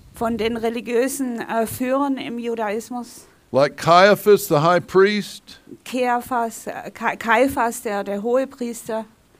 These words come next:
Speaker 2: And also Herod, who was the king.
Speaker 1: Und auch der König Herodes.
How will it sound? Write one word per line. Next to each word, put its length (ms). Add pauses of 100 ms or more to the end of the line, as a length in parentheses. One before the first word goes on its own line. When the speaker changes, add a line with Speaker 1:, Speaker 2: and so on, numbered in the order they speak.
(360)
Speaker 2:
And 140
also 840 (1500)
Herod, 480 (760)
who 100
was 220
the 100
king. 500 (400)
Speaker 1:
Und 260
auch 240
der 260
König 440
Herodes. 640